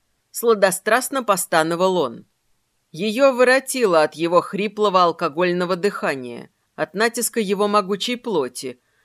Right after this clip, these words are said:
а он сжимал её локти так, словно собирался заломить их и связать, как преступницы. И напирал, напирал, подталкивая её к чёрной иномарке с тонированными стёклами.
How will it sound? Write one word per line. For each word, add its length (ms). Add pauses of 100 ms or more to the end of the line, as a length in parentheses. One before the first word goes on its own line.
(220)
а 160
он 240
сжимал 540
её 340
локти 420
так, 380
словно 420
собирался 680
заломить 580
их 180
и 60
связать, 680
как 260
преступницы. 960 (440)
И 140
напирал, 840
напирал, 800 (140)
подталкивая 800
её 400
к 100
чёрной 440
иномарке 520
с 100
тонированными 800
стёклами. 720